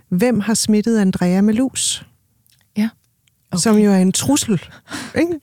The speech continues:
Speaker 2: Jo.
Speaker 1: Den har jeg fået.
Speaker 2: Ja.
Speaker 1: "Hvem har smittet Andrea, Andrea med lus?"
Speaker 2: Hvem går rundt og ved, at de har det?
Speaker 1: Ja, og,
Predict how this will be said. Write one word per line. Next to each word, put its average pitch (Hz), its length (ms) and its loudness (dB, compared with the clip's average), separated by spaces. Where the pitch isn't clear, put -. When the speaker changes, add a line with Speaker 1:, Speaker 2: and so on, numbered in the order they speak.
Speaker 2:
Jo. 349 60 -2
Speaker 1:
Den 302 100 0
har 262 140 0
jeg 202 120 0
fået. 196 300 0
Speaker 2:
Ja. 220 80 -2
Speaker 1:
"Hvem 240 280 0
har 226 100 0
smittet 247 380 0
Andrea, 208 380 0
Andrea 208 460 0
med 214 120 2
lus?" 175 380 0
Speaker 2:
Hvem 233 160 0
går 220 100 -2
rundt 208 200 0
og 190 100 -2
ved, 233 160 0
at 190 120 -2
de 202 100 0
har 185 160 2
det? 156 220 -4
Speaker 1:
Ja, 190 140 2
og, 202 120 -2